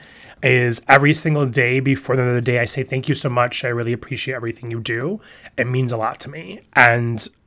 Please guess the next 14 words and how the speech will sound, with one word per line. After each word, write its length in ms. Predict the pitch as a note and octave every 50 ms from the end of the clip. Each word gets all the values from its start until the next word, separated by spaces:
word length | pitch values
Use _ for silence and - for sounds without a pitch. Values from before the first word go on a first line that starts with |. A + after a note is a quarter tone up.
| _ _ -
uh, 280 | C3+ B2+ A#2+ B2 C3
they, 180 | B2+ C3+ C#3 D#3
they 300 | D#3+ D#3 C#3+ D3 D3 D3
never 340 | D3 C#3+ C#3 C#3 D#3+ E3+ E3
le-, 300 | D3+ C#3 D3 D#3 - -
see 260 | - - - F3 E3
me 280 | D#3 D#3+ E3+ G3+ A3 G3+
leave 520 | D#3+ C#3+ C#3+ C3 B2+ C3 F3 F#3 - - _ _ _ _ _ _ _ _ _ _ _ -
without 380 | D3+ D3+ D#3 E3+ C#3 B2 - -
saying 320 | - - C#3 B2 B2+ B2
that 180 | A#2+ B2 - -
to 120 | - D3
them, 340 | B2+ D3 D3+ D3+ D#3 E3 D#3+ -
and 260 | C3 B2 B2+ B2